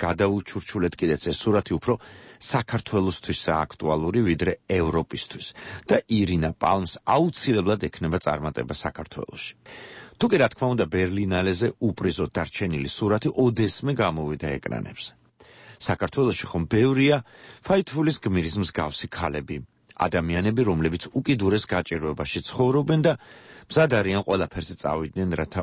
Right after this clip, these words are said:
ოჯახის წევრები გადაარჩინონ. მაგრამ ქართველი კინემატოგრაფისტები დღეს თითქმის დემონსტრაციულად იჩენენ გულგრილობას სოციალური პრობლემებისადმი, საერთოდ რეალობისადმი,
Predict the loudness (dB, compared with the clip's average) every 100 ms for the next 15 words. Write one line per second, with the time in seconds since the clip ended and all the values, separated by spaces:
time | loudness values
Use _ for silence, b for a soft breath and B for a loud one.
0 | -4 0 0 0 -2 -4 -8 -2 0 0
1 | -4 -4 -4 -4 -6 -8 -8 -8 -10 -16
2 | _ _ B B B B -2 2 2 2
3 | 0 -2 0 -2 -2 -2 0 2 2 0
4 | -2 -2 -2 -2 -2 -2 -4 -4 -4 -6
5 | -2 -2 -2 B B _ 2 4 4 2
6 | 0 -2 -2 -4 -2 0 0 -2 -2 0
7 | 0 0 0 0 0 2 0 0 -2 -2
8 | -2 0 0 0 -2 -2 -2 0 0 -2
9 | -2 -4 -4 -8 _ _ b b -2 2
10 | 2 0 -2 2 2 2 0 -4 -6 -6
11 | -8 -14